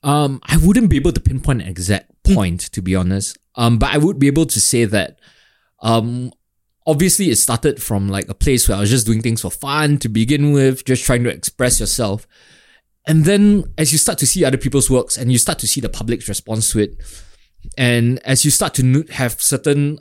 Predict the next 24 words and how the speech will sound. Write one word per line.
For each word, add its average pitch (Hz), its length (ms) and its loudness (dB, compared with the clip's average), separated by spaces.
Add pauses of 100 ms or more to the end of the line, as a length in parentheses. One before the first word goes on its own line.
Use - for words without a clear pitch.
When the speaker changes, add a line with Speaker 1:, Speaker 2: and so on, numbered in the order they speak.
Speaker 1:
uh, 104 160 -6
resources 123 640 0
to - 100 -4
be 101 100 0
able 117 200 2
to 92 500 -8 (340)
make, 123 360 -4 (200)
uh, 107 100 -4
decisions, 104 580 2
uh, 98 60 2 (120)
to 95 200 2
shape - 440 -2
the 87 140 0
work, 95 420 0 (680)
um, 98 320 -2
in 120 120 0
the 127 80 2
capacity - 360 -2
of 92 80 -4
a 87 60 -4
producer 92 460 0
as 87 200 -4
well, 123 300 -2 (460)
right? 98 260 -6